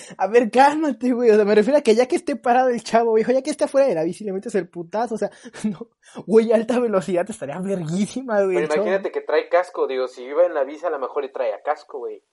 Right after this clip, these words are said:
Speaker 1: Ah, yo nunca llevo casco en la bici, güey, porque
Speaker 2: Ah,
Speaker 1: soy
Speaker 2: pues
Speaker 1: pobre y
Speaker 2: porque
Speaker 1: no
Speaker 2: eres
Speaker 1: tengo
Speaker 2: un pinche ciclista irresponsable.
Speaker 1: No, es que soy pobre y no tengo para un casco aún, viejo, <laughs> pero <laughs> Tlalpan como sie-,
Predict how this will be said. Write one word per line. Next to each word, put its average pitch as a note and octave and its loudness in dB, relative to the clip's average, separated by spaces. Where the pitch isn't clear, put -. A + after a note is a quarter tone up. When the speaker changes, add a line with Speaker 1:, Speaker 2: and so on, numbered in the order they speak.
Speaker 1:
Ah, D3+ -4
yo E3+ -4
nunca F3+ -12
llevo D3+ -10
casco D#3 -12
en D#3 -12
la A2+ -12
bici, D3 -14
güey, D#3 -12
porque C3 -16
Speaker 2:
Ah, E3 0
Speaker 1:
soy - 0
Speaker 2:
pues - -8
Speaker 1:
pobre D#3 -4
y - -4
Speaker 2:
porque D3+ -4
Speaker 1:
no - -4
Speaker 2:
eres - -4
Speaker 1:
tengo D#3 -6
Speaker 2:
un D#3 -4
pinche D3 -12
ciclista C#3 -10
irresponsable. B2+ 0
Speaker 1:
No, A3+ 6
es A3 2
que A3+ 0
soy A3 2
pobre G#3 0
y E3+ -4
no F#3+ -8
tengo G3 -4
para F3 -4
un F#3+ -8
casco F#3+ -6
aún, G#3 -2
viejo, F3+ -8
<laughs> A3 -18
pero B3+ -4
<laughs> - -16
Tlalpan D4+ 2
como A#3 0
sie-, C#4 -4